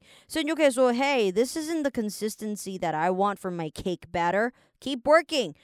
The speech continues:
那意思就是说，“哎，这个蛋糕的面糊还没有到我要的粘稠度哦，继续搅拌。”呃，这个cake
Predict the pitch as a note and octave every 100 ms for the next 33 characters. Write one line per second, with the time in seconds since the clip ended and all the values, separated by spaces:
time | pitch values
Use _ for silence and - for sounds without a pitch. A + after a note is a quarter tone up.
0 | _ - G3+ - A3+ F#3 A3 G#3+ A3+ G#3+
1 | F3+ B3 A3+ A#3 A3+ A3 A3 A#3+ A3+ G3+
2 | F3 F3 F#3 G#3+ A3 G#3 A3 G3 F3+ A3
3 | G#3+ G3 G3 G3+ G#3 A#3+ C4 B3 A#3 _
4 | _ _ - D4+ C4 F#3 - A#3+ F3 -
5 | C3+ - G3+ E3+ - _ - E3+ D#3 D3+
6 | D#3 G3+ F3 - C4 C4+ -